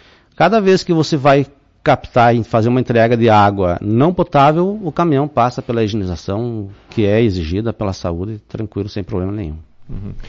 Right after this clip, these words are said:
Speaker 2: E para, ah, pegar essa água nos rios, tem bomba esse caminhão? Como é que funciona?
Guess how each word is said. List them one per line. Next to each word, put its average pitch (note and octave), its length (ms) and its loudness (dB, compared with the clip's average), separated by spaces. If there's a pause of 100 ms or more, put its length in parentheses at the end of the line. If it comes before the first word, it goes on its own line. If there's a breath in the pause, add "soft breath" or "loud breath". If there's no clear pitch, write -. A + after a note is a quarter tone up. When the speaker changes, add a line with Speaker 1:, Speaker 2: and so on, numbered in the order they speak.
(160 loud breath)
Speaker 2:
E B2 100 2
para, B2 480 4
ah, G2 500 0
pegar A#2 300 2
essa A#2 260 0
água G#2 180 2
nos A2 200 0
rios, G2+ 260 -2
tem G#2+ 280 -2
bomba A2 520 4
esse - 200 -6
caminhão? G2 440 -2
Como G2+ 200 -6
é G#2+ 80 -2
que - 80 -12
funciona? E2+ 400 -6